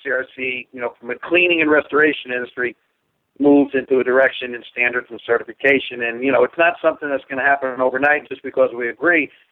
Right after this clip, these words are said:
but you start a meaningful dialogue and a process to work together to allow the industry to grow into that. And I think,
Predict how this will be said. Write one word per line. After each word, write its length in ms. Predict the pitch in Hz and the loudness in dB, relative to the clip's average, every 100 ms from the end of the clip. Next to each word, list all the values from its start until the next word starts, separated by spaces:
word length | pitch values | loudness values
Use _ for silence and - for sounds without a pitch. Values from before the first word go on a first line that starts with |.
| _ _ | _ _
but 100 | 170 | -6
you 100 | 180 - | -4 -2
start 220 | 226 240 | 0 0
a 60 | 170 | 0
meaningful 480 | 175 180 165 147 | 0 -2 0 -2
dialogue 580 | - 147 151 139 123 120 | 4 4 6 4 2 -2
and 100 | 117 | -6
a 40 | 117 | -8
process 480 | - 139 135 120 - | -2 0 0 -8 -10
to 80 | 113 | -6
work 300 | 113 135 135 | 0 0 0
together 480 | 113 123 123 113 - _ _ _ _ _ _ _ _ - | -4 0 2 0 -6 _ _ _ _ _ _ _ _ 0
to 60 | |
allow 300 | 135 139 139 | 4 4 2
the 180 | 131 127 | 0 -6
industry 320 | 135 120 123 | -12 -16 -18
to 100 | - | -16
grow 280 | 117 123 127 | -4 0 0
into 200 | 120 - | -2 -4
that. 280 | 110 110 113 | 2 2 2
And 120 | 110 | -4
I 100 | 120 | -8
think, 240 | 117 131 | -4 -6